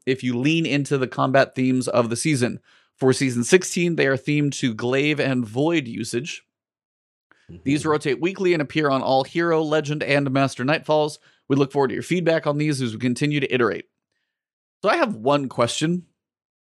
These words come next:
Speaker 1: We had
Speaker 2: Mm-hmm.
Speaker 1: more modifiers in Destiny one than we
Speaker 2: Yeah.
Speaker 1: probably are getting. Re-, we're seeing some unique ones in, what, Dares of Eternity. We get a couple of unique ones. We're finally seeing some of those going into year five.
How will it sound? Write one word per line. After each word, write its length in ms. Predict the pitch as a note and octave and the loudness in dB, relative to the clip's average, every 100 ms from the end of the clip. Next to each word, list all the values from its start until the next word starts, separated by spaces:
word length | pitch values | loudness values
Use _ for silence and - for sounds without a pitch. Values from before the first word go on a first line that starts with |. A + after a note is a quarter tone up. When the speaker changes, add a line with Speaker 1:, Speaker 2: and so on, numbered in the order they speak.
| - | -6
Speaker 1:
We 340 | F#2+ F2+ C4 | -4 0 2
had 160 | C#4+ C#4 | 4 2
Speaker 2:
Mm-hmm. 80 | E3+ | 2
Speaker 1:
more 160 | F#3+ | 0
modifiers 600 | D#3+ D3+ D#3 D#3 D3 C3 | 2 0 0 0 2 2
in 120 | A#2 A2 | -2 0
Destiny 500 | C3 C3+ - C#3 B2+ | 2 2 0 0 0
one 460 | G2+ A#2+ C3 D#3+ - _ _ _ _ _ _ C3 | 2 0 0 -2 -10 _ _ _ _ _ _ -2
than 140 | B2 | 0
we 160 | B2 A#2+ - | -2 -6 -20
Speaker 2:
Yeah. 120 | C3+ _ _ _ | -20 _ _ _
Speaker 1:
probably 720 | - - F#3+ C4 C#4+ A#3 G#3+ | -14 -2 2 2 0 -2 0
are 60 | |
getting. 240 | E3 F3+ E3+ | 0 0 0
Re-, 160 | E3 | 0
we're 180 | D3 E3+ | 2 2
seeing 320 | F3 B3 A3+ | 0 -2 -2
some 280 | F#3+ F3 F#3 | 0 2 2
unique 300 | F3+ F3 E3+ | 2 0 2
ones 300 | E3+ E3 D3 | 2 2 2
in, 380 | D3 D3 C#3+ C3 - _ _ - | 0 0 0 -4 -8 _ _ -2
what, 220 | B2+ A2+ | 0 0
Dares 280 | C#3 C#3 C#3+ | 0 0 0
of 100 | C#3+ | 0
Eternity. 460 | C#3 - C3 C3 C3+ | -2 -2 0 2 0
We 140 | C3 | 2
get 140 | C3 | 2
a 40 | B2+ | 2
couple 280 | C3+ C3 B2 | 0 0 -2
of 60 | |
unique 320 | A#2+ B2+ B2 | 0 0 0
ones. 460 | C3 C3 C3 B2+ - _ _ _ _ _ _ _ _ _ _ - | 0 0 0 -4 -10 _ _ _ _ _ _ _ _ _ _ 2
We're 100 | G3+ | 2
finally 640 | - - E3 G3 G3+ G3 | 2 -2 0 2 0 -2
seeing 380 | - F3 E3 C3+ | 0 0 2 -2
some 220 | - C3 | 0 0
of 60 | B2 | 2
those 280 | B2 B2 A2 | 2 0 0
going 300 | C3 C#3 C3 | 0 2 2
into 440 | C3 C3 A2+ B2 | 2 0 0 0
year 280 | A2+ A#2+ G#2+ | 2 2 2
five. 540 | - G#2 C2 - A#2+ | 2 2 2 -4 -16